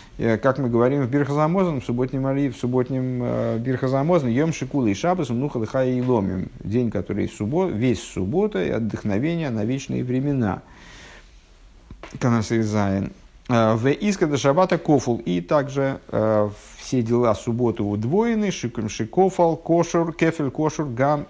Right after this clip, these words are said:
им, э, им агиула". Что удвоенность, тоже, кстати, разбиралась выше, э, удвоенность связана с освобождением. Намекает на освобождение. "Велахен бешабас, э, шибо кора анеис год-, неис годаль".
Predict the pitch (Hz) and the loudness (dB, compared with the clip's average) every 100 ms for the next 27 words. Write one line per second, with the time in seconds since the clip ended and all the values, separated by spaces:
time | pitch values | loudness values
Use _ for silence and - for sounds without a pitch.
0 | - 139 139 143 - - 113 110 110 - | -6 -4 -2 -4 -6 -2 2 2 0 -2
1 | - - 151 147 139 131 151 143 117 101 | -10 -4 -2 0 0 0 0 2 2 0
2 | - 104 107 110 117 156 156 135 - - | -2 -2 -2 0 2 2 0 -2 -6 -8
3 | 117 101 - - - 87 98 90 - - | -6 -4 -6 -8 -6 -4 -4 -4 -4 -4
4 | 180 190 196 - - - - - 113 107 | -4 -4 -10 -12 -20 -20 -18 -2 2 4
5 | 110 117 165 185 151 - 131 147 139 - | 4 4 4 4 0 -2 0 0 -2 -6
6 | - 123 123 117 92 85 - - - - | -6 2 2 2 0 -4 -10 -16 -20 -20
7 | - 107 104 104 131 120 101 110 104 95 | -6 -2 0 2 2 0 -2 0 0 0
8 | 87 92 120 180 165 160 - 165 160 165 | -4 0 4 4 4 2 0 -2 -2 -2
9 | 160 - 156 156 160 156 - - - 113 | -2 2 2 4 0 -4 -8 -10 -2 0
10 | 113 110 110 107 - 123 110 156 156 - | 2 2 2 0 -2 -2 0 0 0 0
11 | 151 160 156 151 143 123 110 127 156 131 | 2 2 2 2 0 0 0 0 0 -2
12 | - 113 117 110 101 101 120 131 156 123 | -4 -2 2 2 2 -2 -2 0 0 0
13 | 95 98 113 104 101 135 185 | -2 -2 0 2 0 -2 -4